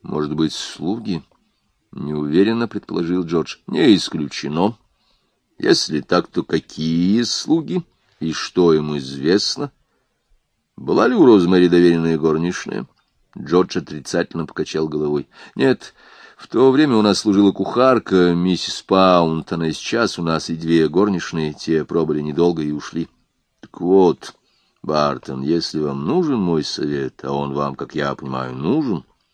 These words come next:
то мое мнение таково. Необходимо все тщательнейшим образом продумать и взвесить. Вашей жены больше нет, что бы вы ни делали, ее не воскресить.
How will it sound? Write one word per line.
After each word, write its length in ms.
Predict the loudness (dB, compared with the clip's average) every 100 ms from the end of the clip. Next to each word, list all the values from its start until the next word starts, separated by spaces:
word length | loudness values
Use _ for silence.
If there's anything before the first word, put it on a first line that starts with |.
| _ _ _ _ _
то 80 | -12
мое 300 | 0 2 2
мнение 420 | 0 -4 -4 -6
таково. 420 | -8 -4 0 0 0 _ _ _ _ _ _ _
Необходимо 680 | -4 0 0 0 -2 -2 -2
все 260 | -4 0 0
тщательнейшим 1040 | 0 0 2 2 -2 -2 0 -2 -2 -2
образом 320 | 0 2 0
продумать 560 | 4 4 4 2 0 0
и 60 | -2
взвесить. 760 | 0 0 0 0 -6 -8 -12 _ _ _ _ _ _ _ _ _ -8
Вашей 640 | 2 4 4 2 2 2
жены 420 | 2 -2 0 0
больше 560 | 0 2 2 2 -2 -2
нет, 560 | 0 0 0 -2 -8 -20 _ _ _
что 280 | -18 -6 -4
бы 140 | -2 -2
вы 60 |
ни 140 | 0 -2
делали, 480 | 4 6 8 8
ее 180 | 6 4
не 160 | 4 2
воскресить. 760 | 0 -2 -14 -12 -10 -8 -10